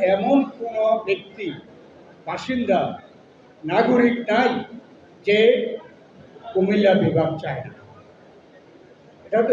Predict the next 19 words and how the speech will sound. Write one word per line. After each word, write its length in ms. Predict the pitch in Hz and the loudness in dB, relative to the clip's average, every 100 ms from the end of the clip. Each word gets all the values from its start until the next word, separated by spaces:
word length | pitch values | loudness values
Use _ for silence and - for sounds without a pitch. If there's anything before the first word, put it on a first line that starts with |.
| 233 | 2
নতুন 220 | 247 269 - | 4 4 6
করে 140 | 240 240 | 6 6
বলতে 200 | 240 233 185 | 6 4 4
হবে 180 | 180 - | 2 0
না, 60 | - - - - - - - - - - - | -6 -14 -20 -20 -20 -20 -20 -20 -20 -20 0
কিন্তু 320 | 262 277 262 277 262 277 - - - - - - - - | 4 4 4 4 4 0 -6 -20 -20 -20 -20 -20 -12 0
বর্তমান 500 | 196 220 247 233 226 226 | 2 4 4 2 0 -2
সরকারকে 540 | 220 226 214 202 - 208 233 - - - - - - | -2 -2 -4 -4 -2 0 0 -2 -10 -20 -20 -20 -16
উপলব্ধি 580 | 180 165 254 285 - 269 233 | -10 2 4 6 4 0 2
করাতে 300 | 208 202 196 180 | 2 2 2 2
হবে 220 | 170 - 110 - - - - - - - - - | 2 -2 -6 -12 -20 -20 -20 -20 -20 -20 -20 -4
যে 120 | 180 196 240 240 - - - - - - | 2 6 6 4 -2 -12 -18 -20 -16 -4
কুমিল্লার 500 | 196 240 233 233 233 214 | 0 2 4 4 4 2
জনগণ 480 | 208 208 208 170 - - - - - - 175 240 | 2 2 2 2 0 -8 -18 -20 -20 -8 0 2
আর 100 | 277 - | 2 0
সহ্য 260 | - 214 208 208 | 2 4 4 4
করতে 220 | 208 208 196 | 2 0 2
রাজি 220 | 180 185 | 2 2
না, 80 | 170 | 0